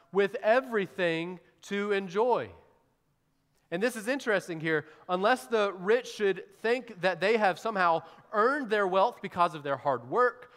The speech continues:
or because of their deservedness, the reality is that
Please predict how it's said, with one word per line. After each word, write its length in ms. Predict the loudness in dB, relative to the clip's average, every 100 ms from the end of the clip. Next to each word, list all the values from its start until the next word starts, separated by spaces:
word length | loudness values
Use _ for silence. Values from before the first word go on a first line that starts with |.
| -10
or 100 | -6
because 340 | -4 2 0 0
of 100 | -4
their 160 | -4
deservedness, 960 | -4 -8 -2 0 0 -2 -2 -4 -4 -20 -20 -6
the 120 | -4
reality 680 | -2 2 4 6 4 2 -2
is 220 | -4 0
that 260 | 0 0